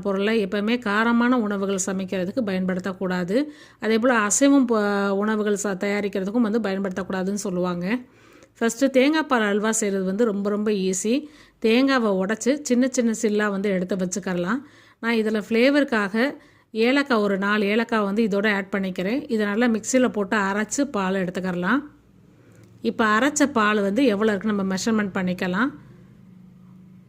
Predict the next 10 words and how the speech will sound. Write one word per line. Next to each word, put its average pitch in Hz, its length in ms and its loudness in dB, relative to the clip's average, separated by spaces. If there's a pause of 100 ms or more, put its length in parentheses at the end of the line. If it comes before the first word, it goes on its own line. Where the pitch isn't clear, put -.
(140)
ஒண்ணு, 202 300 0 (4000)
ரெண்டு, 202 360 -2 (4000)
மூணு. 202 260 0 (380)
இந்த 247 140 6 (100)
கிண்ணத்துல 254 420 2
வந்து 214 220 0
எனக்கு 214 200 0 (140)
மூணு 262 180 4 (100)
கிண்ண 220 140 2 (100)
அளவு 196 200 2